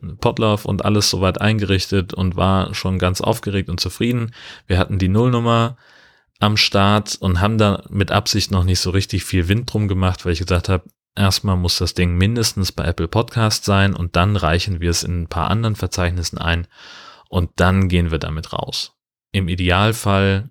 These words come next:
sagen wir halt einfach, okay, Nullnummer ist halt, muss halt da sein, damit wir den Feed anmelden können, aber eigentlich bewerben wir das erst mit Folge eins. Stellt sich raus, Domains mit Umlaut und Apple Podcasts, das geht so gar nicht zusammen.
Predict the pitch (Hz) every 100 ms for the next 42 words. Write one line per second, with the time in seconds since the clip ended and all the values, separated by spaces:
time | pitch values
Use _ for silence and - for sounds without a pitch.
0 | - 90 90 90 85 - 85 87 80 -
1 | 98 95 104 101 95 90 87 _ _ _
2 | _ _ _ - - 113 - 98 87 -
3 | 120 - 107 98 90 110 123 113 98 98
4 | 95 90 87 135 131 117 113 110 110 110
5 | 107 101 - - - 87 87 - 92 101
6 | 92 - - _ - 87 82 90 101 87
7 | 82 - 82 - 80 - 69 78 - 107
8 | 156 - - - - - - - - 98
9 | - - 90 98 117 - - _ _ -
10 | 98 95 98 127 - 90 131 160 80 95
11 | 131 98 - 107 110 - 123 92 80 92
12 | 92 - 104 - 90 107 95 101 76 73
13 | 117 135